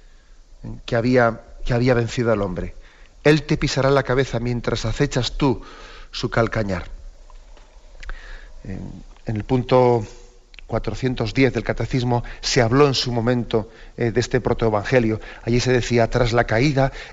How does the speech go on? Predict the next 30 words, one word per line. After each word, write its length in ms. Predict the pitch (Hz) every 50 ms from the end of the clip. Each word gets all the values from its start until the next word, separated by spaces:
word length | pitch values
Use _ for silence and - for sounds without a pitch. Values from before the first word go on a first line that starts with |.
| - -
el 160 | 147 127 120
hombre 280 | 135 143 139 139 139 127
no 160 | 131 139 131
fue 240 | - - 147 147 135
abandonado 600 | 117 120 117 110 101 117 117 135 131 139 123 -
por 160 | 120 107 107
Dios. 460 | 120 156 185 151 127 - - - - - - - - - -
Al 180 | - 131 123 -
contrario, 540 | - 117 117 110 - 151 147 143 131 120 113
Dios 380 | 110 123 165 185 175 - - - - - - - - - - - - - - - - - -
lo, 300 | 127 123 123 123 123 127
lo 160 | 123 117 117
llama 460 | 113 117 165 165 151 127 107 92 - - - - - - - - - - - - - - - _ - _ - - - _ - - - - - _ - - - - - - - - - - - -
y 140 | - 135 135
le 140 | 123 127 127
anuncia 440 | 123 143 196 196 165 - - 127 113
de 80 | 120
modo 240 | 120 127 135 123 127
misterioso 680 | 127 127 113 - - 120 120 135 139 - - 147 139 - - - - - - -
la 160 | 123 123 120
victoria 520 | 123 117 110 - - 165 165 151 143 135 123
sobre 300 | - - 127 117 117 113
el 120 | 113 113
mal 340 | 131 139 131 120 110 98 - - - - - - - -
y 120 | 127 135
el 120 | 131 131
levantamiento 880 | 127 127 123 127 127 127 120 - 127 123 131 139 151 151 143 143 - 139
de 100 | 120 123
su 200 | - - 123 117
caída". 480 | - 117 123 127 120 107 101 98 -